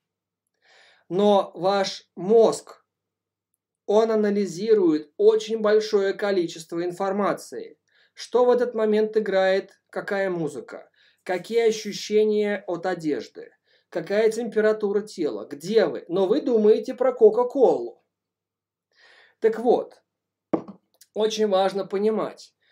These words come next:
что когда выбрасывается адреналин, мозг запоминает обстоятельства очень широко,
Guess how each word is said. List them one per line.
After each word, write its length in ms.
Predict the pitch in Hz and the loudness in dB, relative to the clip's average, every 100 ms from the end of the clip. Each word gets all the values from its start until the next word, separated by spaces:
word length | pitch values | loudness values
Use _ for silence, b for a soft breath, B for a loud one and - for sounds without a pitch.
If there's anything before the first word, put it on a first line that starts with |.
| _ | _
что 360 | - - 196 180 | -20 -4 0 0
когда 440 | 202 190 220 254 | -2 -4 -2 -2
выбрасывается 920 | 247 220 226 220 220 208 190 180 175 | -2 0 0 -2 -2 0 0 0 -8
адреналин, 1000 | - 214 208 208 196 190 185 139 139 170 _ _ _ _ _ | -4 -4 0 0 0 -2 -4 -6 -8 -10 _ _ _ _ _
мозг 560 | 185 190 175 196 - - | -6 -2 0 -2 -6 -14
запоминает 840 | 170 190 226 220 220 202 175 175 185 | -4 -4 -2 -2 0 -2 -2 -4 -6
обстоятельства 1120 | 185 - 196 185 185 170 156 - 156 160 160 | -8 -6 -2 0 0 -2 -8 -14 -8 -6 -4
очень 320 | 196 175 196 | -4 -4 -8
широко, 760 | 185 202 202 202 - 202 139 - | -10 -6 -6 -6 0 2 2 -4